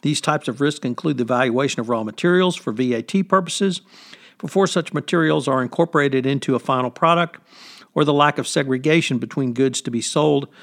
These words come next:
on the foreign country's domestic market as opposed to those on which this may be shipped through a free trade zone for sale outside the country's domestic market.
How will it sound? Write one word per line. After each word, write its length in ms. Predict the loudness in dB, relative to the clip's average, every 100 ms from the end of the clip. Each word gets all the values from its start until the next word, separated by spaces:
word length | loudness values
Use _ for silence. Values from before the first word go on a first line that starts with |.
| -20 _
on 140 | -2 -2
the 60 |
foreign 520 | -2 0 2 2 0 -4 _ _ _ _ _ _ _ _ _ -6
country's 420 | -2 0 0 -2
domestic 460 | 0 2 0 -2 2
market 340 | 2 2 0
as 140 | 0
opposed 380 | -2 0 2 2
to 80 | 0
those 260 | 0 0 0
on 160 | 0
which 240 | -2 -2 -4
this 260 | -6 -6
may 100 | -6
be 100 | -4
shipped 400 | -4 0 0 0 -10 -20 -20 -4
through 140 | 0
a 40 | 0
free 240 | 2 0
trade 360 | 0 0 2 2
zone 320 | 0 0 -4 _
for 100 | -6
sale 280 | -2 0 2
outside 380 | 0 2 2 0
the 80 | 0
country's 380 | -4 -4 -4
domestic 400 | -6 -6 -6 -8
market. 340 | -8 -8 -10